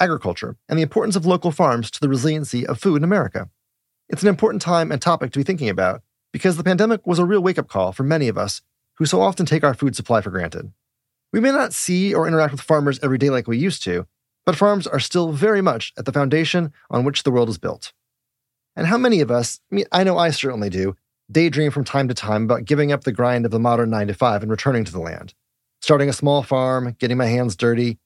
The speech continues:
growing things, raising animals, being self-sufficient, all those kinds of things.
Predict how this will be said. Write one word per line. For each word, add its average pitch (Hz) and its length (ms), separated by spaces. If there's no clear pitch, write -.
growing 127 280
things, 117 340
raising 120 300
animals, 120 580
being 123 220
self-sufficient, 120 760
all - 140
those - 160
kinds 87 200
of 80 80
things. - 360